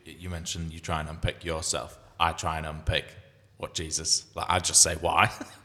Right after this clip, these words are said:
What, why should I, why do I need to do that, Jesus? And something that I've found as I've, you know, gone through my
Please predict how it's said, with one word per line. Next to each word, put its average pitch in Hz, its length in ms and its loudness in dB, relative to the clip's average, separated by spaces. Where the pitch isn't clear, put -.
What, 101 220 4
why 95 200 10
should 95 220 0
I, 90 100 4
why 90 260 6
do 87 100 0
I 85 80 2
need 82 180 -2
to - 100 -4
do 82 220 -10
that, - 220 -10
Jesus? - 460 0
And 82 180 -2
something 92 400 2
that 82 140 0
I've 82 280 4
found 78 500 -2
as 82 160 -4
I've, 78 220 -10
you 87 120 -8
know, 73 180 -8
gone 80 140 -6
through 80 220 -8
my 78 320 -6